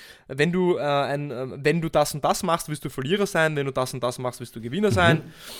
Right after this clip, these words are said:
Speaker 1: äh, daraus ergibt sich ja schon automatisch dann eben eine Lösung, die ist aber noch immer neutral, das muss ja jetzt nicht dein Produkt
Speaker 2: Ja.
Speaker 1: sein, ja. Wenn dein Kunde dann an dem Punkt sagt, „Okay, ich ma-, macht Sinn, wenn ich Gewi-, Gewinner sein möchte, brauche ich jetzt Lösung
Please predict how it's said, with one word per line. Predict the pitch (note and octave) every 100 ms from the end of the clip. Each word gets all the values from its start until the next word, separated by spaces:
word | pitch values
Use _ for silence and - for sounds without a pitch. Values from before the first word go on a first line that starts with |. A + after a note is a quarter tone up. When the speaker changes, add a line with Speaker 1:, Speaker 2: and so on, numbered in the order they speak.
| - - -
Speaker 1:
äh, | C3 C3+
daraus | D3+ E3+ F3+ D#3
ergibt | - -
sich | -
ja | F3
schon | E3 D#3+
automatisch | C#3+ D3 C3+ B2+ D#3 C#3+
dann | - C#3+
eben | C#3+ C#3 -
eine | - C#3 C3
Lösung, | B2 C#3+ G3+ A#3
die | A3
ist | E3+
aber | D#3+
noch | D3
immer | D3+ C#3
neutral, | B2+ B2 A2+ A2+ A#3 D#4+
das | C3
muss | D3 C#3
ja |
jetzt | C3
nicht | -
dein | C3 B2+
Produkt | A#2 D3+
Speaker 2:
Ja. | G2
Speaker 1:
sein, | - F3 E4+ -
ja. | D3+ G#3+
Wenn | - C#3 D#3 A#3+ A3+
dein | E3+ F3+
Kunde | - G#3 G3+
dann | G3 F#3 -
an | E3 E3
dem | F#3+ A3
Punkt | G3+ G3+
sagt, | - F#3+
„Okay, | F#3 - F#3+ F#4
ich | - -
ma-, | F3 E3+
macht | D#3 F3+ -
Sinn, | - A3+ A#3+
wenn | F#3+
ich | G3
Gewi-, | D#3 D#3 F#3+ -
Gewinner | - D#3 G3
sein | G#3+ F#3+ F3+
möchte, | F3 -
brauche | G3 C3+ D#3
ich | -
jetzt | D#3+ - _ _ _ _
Lösung | - D3+ D3+ C3